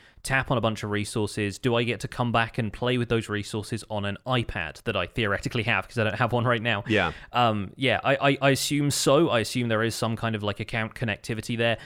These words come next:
Speaker 1: and it would make a lot of sense because not everybody is bringing, like, especially if you've got one of the larger, newer iPads, you're, you're, you're not gonna be lugging around, like, a twelve-inch iPad Pro while you're on a bus, but then
Speaker 2: Mm-hmm.
Speaker 1: coming home and using that to work on a build plate would be phenomenal.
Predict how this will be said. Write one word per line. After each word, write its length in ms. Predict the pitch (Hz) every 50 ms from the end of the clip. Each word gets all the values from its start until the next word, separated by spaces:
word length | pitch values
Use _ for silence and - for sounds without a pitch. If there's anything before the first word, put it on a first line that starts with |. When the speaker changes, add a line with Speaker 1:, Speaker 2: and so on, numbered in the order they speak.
| - - -
Speaker 1:
and 80 | - 147
it 60 | 143
would 100 | 127 156
make 200 | 180 196 170 -
a 20 |
lot 140 | 175 147 135
of 80 | 123 -
sense 280 | - 127 113 98 -
because 460 | - - 107 - 123 110 104 98 - -
not 220 | 127 123 123 -
everybody 420 | 120 113 117 101 110 110 110 107
is 220 | 104 104 101 - - _ -
bringing, 460 | 131 120 110 110 107 104 101 101 101
like, 180 | 98 101 98 107
especially 320 | 113 - 131 117 - 127 110
if 40 | -
you've 80 | 110
got 140 | - 110 87
one 80 | 107 104
of 80 | 92
the 60 | 104
larger, 360 | 104 107 110 110 107 104 107 101
newer 300 | 101 104 104 101 95 90
iPads, 760 | 98 107 104 98 - 107 101 98 92 90 87 - - - - - - - - _
you're, 160 | - - 101 92
you're, 240 | 90 104 101 101 -
you're 140 | 110 110 107
not 180 | 110 107 -
gonna 140 | 110 110 104
be 120 | 104 101
lugging 300 | 101 101 104 101 - 107
around, 300 | 101 98 101 101 101 98
like, 180 | 98 95 92 -
a 100 | 110 95
twelve-inch 540 | - - - 110 107 104 104 104 104 - -
iPad 460 | 104 117 110 - 127 117 107 95 -
Pro 420 | - - 147 127 120 113 107 101 - - - - - -
while 220 | - 110 107 107
you're 320 | 104 107 110 107 101 101 82
on 140 | 107 110 104
a 60 | 95
bus, 480 | - 147 135 123 104 - - - -
but 180 | - - 120 95
then 260 | 104 107 107 104 101 101
Speaker 2:
Mm-hmm. 200 | 95 82 85 82 82 -
Speaker 1:
coming 200 | - 131 113 104 95
home 300 | - 156 156 147 131 120
and 120 | 113 104
using 280 | 107 110 104 110 110 107
that 140 | 107 113 -
to 100 | - 117
work 160 | 110 101 - -
on 80 | 107
a 20 | 95
build 260 | - 156 220 202 -
plate 240 | - 120 107 98 87
would 120 | 101 -
be 100 | 104 98
phenomenal. 640 | 90 - - 104 110 151 160 123 98 76 - -